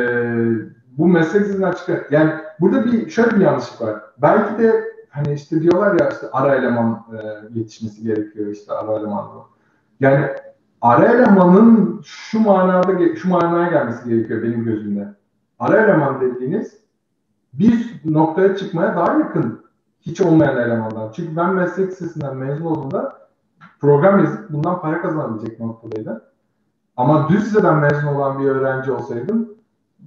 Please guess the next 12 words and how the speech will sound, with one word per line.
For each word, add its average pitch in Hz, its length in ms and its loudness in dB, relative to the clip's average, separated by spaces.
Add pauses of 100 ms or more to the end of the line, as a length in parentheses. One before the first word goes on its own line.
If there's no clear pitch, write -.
(100)
program 156 360 4
yazmayı 139 340 2
öğrenemeyecektim. 185 880 0
Ama 185 200 -2
türev 185 260 4
integralle 139 520 -2
ilgili 165 380 -2
daha 180 180 2
çok 117 220 -4
bilgi 113 140 -6
sahibi 110 300 -8
olacaktım. - 540 -6